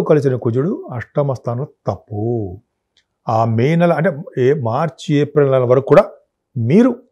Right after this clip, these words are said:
చాలా జాగ్రత్తగా ఉండాలండి. మీరు యాక్సిడెంట్స్ అవుతాయి కొంతమందికి, యాక్సి-, అంటే కొంతమందికి యాక్సిడెంట్స్ అవ్వడం, రోడ్ యాక్సిడెంట్స్ అవుతాయి. ఆ, కుజు శని కాంబినేషన్ కదా, దెబ్బలు తగలడము, లేకపోతే ఎముకలు విరగడము, అందరికీ కాదండి. మీ, మీ జాతకాలలో స్ట్రాంగ్ దశలు జరుగుతూ ఉంటాయి కదా,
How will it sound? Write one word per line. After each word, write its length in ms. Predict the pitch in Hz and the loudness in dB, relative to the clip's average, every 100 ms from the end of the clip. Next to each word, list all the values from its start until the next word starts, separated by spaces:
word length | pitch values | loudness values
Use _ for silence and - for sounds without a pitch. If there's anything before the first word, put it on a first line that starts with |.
| - | -4
చాలా 220 | 110 107 180 139 | -2 0 0 0
జాగ్రత్తగా 340 | 104 98 104 | 0 -4 -4
ఉండాలండి. 280 | 101 98 92 90 | -4 -4 -4 -8
మీరు 160 | 90 87 87 _ _ _ - 117 | -8 -10 -14 _ _ _ -6 -6
యాక్సిడెంట్స్ 400 | 127 - 151 120 | -2 -2 0 0
అవుతాయి 220 | 104 92 - _ _ _ _ - | -2 -8 -14 _ _ _ _ -2
కొంతమందికి, 440 | 120 117 117 143 160 | 0 0 -2 0 0
యాక్సి-, 240 | 113 - - | 0 -4 -6
అంటే 100 | 135 | -4
కొంతమందికి 320 | 120 120 143 110 | -2 -2 -2 -2
యాక్సిడెంట్స్ 340 | 117 - 127 | -2 -4 -2
అవ్వడం, 160 | 117 117 123 | -2 0 2
రోడ్ 120 | 160 | 2
యాక్సిడెంట్స్ 320 | 143 - 104 101 | 0 -6 -10 -10
అవుతాయి. 220 | - 87 _ _ _ _ _ 127 | -10 -14 _ _ _ _ _ -6
ఆ, 20 | 110 123 | -4 -2
కుజు 160 | 147 175 | -2 0
శని 200 | 170 160 139 | 0 0 -2
కాంబినేషన్ 360 | 143 156 139 143 | -2 -2 -4 -2
కదా, 140 | 135 135 - _ - | -2 -4 -12 _ -6
దెబ్బలు 320 | 113 107 147 127 | -2 2 2 4
తగలడము, 380 | 113 110 110 107 107 _ _ 120 | 2 0 -2 -4 -6 _ _ -4
లేకపోతే 400 | 127 135 135 123 120 113 113 | 2 2 4 6 6 4 2
ఎముకలు 300 | 139 147 127 | 4 4 4
విరగడము, 380 | 117 113 110 110 110 _ _ _ _ | 2 -2 -4 -6 -10 _ _ _ _
అందరికీ 460 | 101 107 120 151 139 | -10 -2 2 2 4
కాదండి. 300 | 117 104 90 87 | 0 0 -4 -6
మీ, 80 | 110 110 | -6 -4
మీ 60 | 104 | -2
జాతకాలలో 600 | 104 98 123 127 131 147 160 139 185 _ _ | -4 -2 0 0 0 2 2 0 -4 _ _
స్ట్రాంగ్ 440 | - 101 123 165 165 | -4 0 2 2 2
దశలు 200 | 151 175 139 | 2 4 4
జరుగుతూ 220 | 147 147 151 | 4 2 0
ఉంటాయి 180 | 147 120 | 2 2
కదా, 160 | 120 | 2